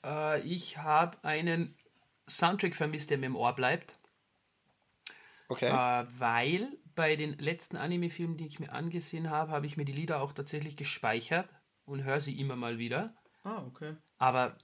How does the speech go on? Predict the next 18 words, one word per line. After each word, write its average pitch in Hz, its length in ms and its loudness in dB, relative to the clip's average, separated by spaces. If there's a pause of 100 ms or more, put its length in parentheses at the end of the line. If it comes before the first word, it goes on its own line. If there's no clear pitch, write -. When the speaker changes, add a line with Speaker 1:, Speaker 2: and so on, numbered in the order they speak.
(500)
Speaker 1:
das - 160 -4
ist - 120 -4
Geschmackssache 139 680 0
und 123 300 -6 (180)
es - 160 -8
gibt - 240 -10
viele 139 240 0
Filme, 123 300 0
die 120 140 -4
geil 123 220 4
sind 120 180 -4
und 117 80 -6
keinen 113 320 -4
guten 139 220 -6
Soundtrack 143 480 2
haben 139 280 0
oder 131 200 4
keinen 131 420 2